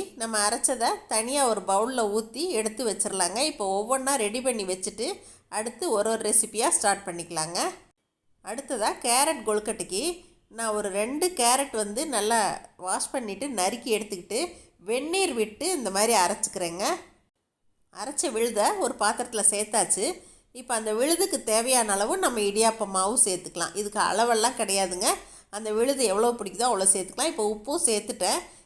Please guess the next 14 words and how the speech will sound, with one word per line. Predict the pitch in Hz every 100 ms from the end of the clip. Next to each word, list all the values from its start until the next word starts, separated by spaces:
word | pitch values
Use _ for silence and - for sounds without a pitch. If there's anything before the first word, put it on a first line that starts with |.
| -
இப்போ | 226 226
கை | 220 220 285
வச்சு | 277 - 330
நம்ம | 370 240 190
நல்லா | 180 202 262
பிசைஞ்சுக்கலாங்க. | - 170 - 240 233 226 185 170 170 247 370 - _ _ _ _ _ _ _ _ _ _
இப்போ | 247 254 220
பாருங்க, | 226 208 202 302
நம்ம | 349 208 202
உருட்டுற | 202 247 294 247
பக்குவத்துக்கு | - 196 190 214 214 - 320 - - _ _
இந்த | 202 196
மாதிரி | 196 240
பிசைஞ்சு | - 180 - 214 226